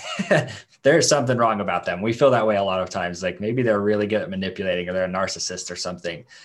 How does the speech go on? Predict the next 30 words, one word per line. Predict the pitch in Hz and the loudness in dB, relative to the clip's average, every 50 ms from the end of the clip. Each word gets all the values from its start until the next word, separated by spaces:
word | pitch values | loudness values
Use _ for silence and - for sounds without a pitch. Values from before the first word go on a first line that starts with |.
| - - - _ _ _ - | -20 -20 -20 _ _ _ -4
And | 98 98 104 | -2 -2 -2
when | 107 104 | -2 -2
people | - 107 - 131 151 | -2 -2 -2 0 -2
come | - - 123 113 113 | 0 0 -2 0 -2
into | 104 101 | -2 0
the | 110 110 | 0 0
interview | 107 107 101 104 104 101 | 0 0 0 0 0 2
all | 101 98 98 98 | 2 2 2 0
cocky | - - - 117 110 101 98 - - 101 98 92 95 | -2 -4 -2 -2 -2 -2 -2 -4 -8 -10 -8 -8 -8
and, | 92 - 92 - | -8 -8 -8 -10
and | - 98 | -12 -8
stuff, | - - 90 - - | -8 -6 -6 -6 -6
for | - 107 - | -6 -4 -4
us, | 104 107 - | -4 -4 -4
that's | - 101 - - | -6 -8 -8 -6
been | - 110 95 | -4 -2 -2
a | 92 92 | -2 -2
huge | - - - - 117 110 107 104 101 - 104 | -6 -8 -8 -4 -2 0 0 0 -2 -2 -2
red | 92 90 | -4 -4
flag | - - 101 92 90 92 90 | -4 -4 -4 -2 -2 -4 -4
because | 98 92 - 117 110 | -8 -8 -6 -6 -4
of | 113 101 | -4 -2
the | 104 98 | -2 -2
way | 101 95 92 | -2 -2 -2
we | 95 92 | -2 -2
run | 92 95 92 | -2 -2 -4
our | 87 82 | -4 -6
company. | - - 113 123 127 113 98 90 87 87 85 | -8 -10 -12 -12 -10 -12 -12 -12 -14 -14 -14
I | 95 | -14
mean, | 95 90 90 90 | -14 -14 -16 -18